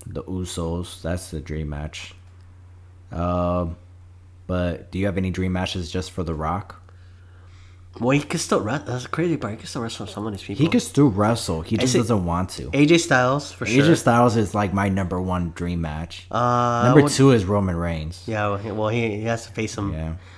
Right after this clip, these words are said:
Speaker 2: Um, who else? Ooh, um, any promotion?
Speaker 1: Any promotion.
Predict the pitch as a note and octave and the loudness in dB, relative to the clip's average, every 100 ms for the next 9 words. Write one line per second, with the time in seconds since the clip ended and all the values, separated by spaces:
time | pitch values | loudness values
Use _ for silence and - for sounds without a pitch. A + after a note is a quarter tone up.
0 | - - A2+ A2 A2 A2 G#2+ G#2 - C#3+ | -12 -6 -2 -2 -2 -4 -6 -8 -8 -6
1 | C3+ G#2+ G2 - - - - - - - | -4 -4 -6 -14 -20 -20 -20 -20 -20 -20
2 | - - - - - - - G#2+ A2 G#2+ | -20 -20 -20 -20 -20 -18 -10 -8 -6 -8
3 | G#2 G#2 G#2 A2+ A2 A2 G#2+ G#2 - - | -8 -8 -6 -6 -6 -6 -6 -8 -10 2
4 | C#3 D3 B2+ A2+ C#3+ A3 A3 G#3 - - | 2 4 2 0 0 -2 -4 -6 -18 -20
5 | - - - - D3+ C3+ E2+ D#2+ D#2 - | -20 -20 -20 -12 -6 -6 -4 -4 -6 -6
6 | E2 G#2 | -8 -8